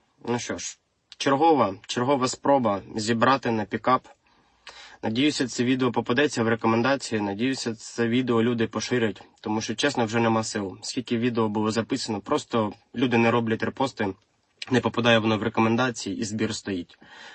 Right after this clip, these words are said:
Збори всі зараз стоять. Тому прошу всіх максимально просто зробіть репост. Це ж не дуже так тяжко зробити репост, натиснути, поділитися, поширити з друзями, залишити якийсь коментар, там, три, п'ять, десять слів. Я не думаю, що це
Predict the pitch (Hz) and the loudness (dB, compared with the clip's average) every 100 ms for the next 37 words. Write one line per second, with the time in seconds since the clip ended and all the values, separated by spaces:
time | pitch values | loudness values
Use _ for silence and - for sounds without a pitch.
0 | - 120 135 131 117 - 127 113 104 - | -8 0 2 4 2 0 -2 0 -2 -4
1 | - 98 87 - _ - - _ 110 117 | -6 -8 -8 -14 _ -20 -20 _ 0 2
2 | 113 131 135 - 117 - 139 127 - - | 2 0 0 -2 -4 -2 0 -2 -2 2
3 | 214 190 110 - 180 - 123 135 156 175 | 6 6 4 2 -2 0 -2 -2 0 0
4 | 135 - 110 - 131 156 160 170 143 110 | -2 0 -2 -2 -4 -2 -2 -2 -2 -2
5 | - 110 - 131 - 113 104 104 110 113 | -4 -4 0 0 -2 -6 -6 -2 -2 -2
6 | 107 95 127 143 - - - - - 98 | -4 -2 0 0 -4 -20 -20 -20 -10 -4
7 | 120 117 113 - 98 117 120 117 131 110 | -2 -2 -2 -4 -2 0 4 4 2 -2
8 | - 98 - 110 120 117 110 110 101 120 | -6 -8 -8 -4 0 2 0 -2 -2 0
9 | 123 110 98 98 110 139 - 120 117 123 | 0 0 -2 0 0 0 -2 -4 -2 -4
10 | - 123 113 104 117 113 - 101 - 123 | -2 0 2 2 0 0 -2 -6 2 2
11 | 131 120 120 107 117 117 110 104 - 101 | 4 4 2 2 2 2 0 -6 -6 -6
12 | - - 185 190 180 156 - 131 | -2 0 2 4 4 2 0 -2